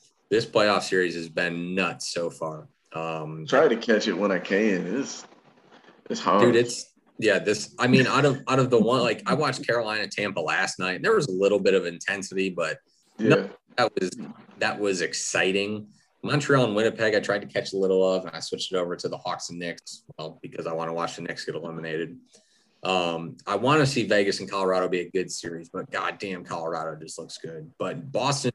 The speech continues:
Speaker 1: New York, man, this, this, uh, they're just, they're physical. Um, it's been up and down. New York's led three to one. Boston took an early lead, and then New York comes up three to one, then loses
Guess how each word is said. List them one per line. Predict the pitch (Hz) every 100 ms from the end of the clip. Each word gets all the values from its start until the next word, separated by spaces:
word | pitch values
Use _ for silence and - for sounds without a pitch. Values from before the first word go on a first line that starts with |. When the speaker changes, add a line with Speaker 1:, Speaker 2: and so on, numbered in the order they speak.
| 107
Speaker 1:
New | 101
York, | - - _ 90
man, | 85 85 - _ _ - -
this, | 123 127 - - _ -
this, | 117 123 - 104
uh, | 101 95
they're | 110 123
just, | 113 - -
they're | 107 95
physical. | - 127 120 - 120 113 110 - _ _ _ -
Um, | 92 90 87 90 -
it's | 104 -
been | 110 104
up | 107 113
and | 104 98
down. | 95 98 101 101 98
New | 98
York's | 104 104 104 -
led | 101 98 95
three | 107 101
to | 98
one. | 95 95 95 95
Boston | 92 101 - 101
took | 98 98
an | 98
early | 92 95 95
lead, | 95 95 95
and |
then | 92
New | 92
York | 95 107 -
comes | 104 101
up | 101 98
three | 107 107
to | 98
one, | 98 98 98 95 95
then | 92 90 95
loses | 113 127 127